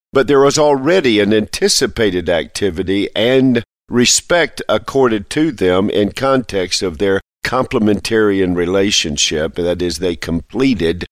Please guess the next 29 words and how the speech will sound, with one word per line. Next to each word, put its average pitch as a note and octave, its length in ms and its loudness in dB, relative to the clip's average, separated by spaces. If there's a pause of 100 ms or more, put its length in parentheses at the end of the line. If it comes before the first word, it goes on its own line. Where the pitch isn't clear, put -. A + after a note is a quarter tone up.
(120)
their F#2 220 2
husband, F2+ 540 -2
that D2+ 160 -6
their D#2+ 160 -2
husband F2 500 -2
was D#2 240 -4
not G2+ 460 0 (240)
all G#2 220 2
that G2 160 -2
he F2+ 120 -4
could A2+ 300 0
be G#2 180 0
or F2+ 100 2
should C3+ 320 0
be F2+ 180 0
without G#2+ 540 0
them. D#2 200 -4
And G2+ 120 0
then D3 180 2
they've A#2+ 180 0
all B2+ 200 2
had A2+ 240 -4
their F#2+ 200 0
own A2 240 2
commitments, G2+ 760 0
their F2+ 280 -2
own A2 340 2
emphases, F2 960 -2
and D2+ 260 -6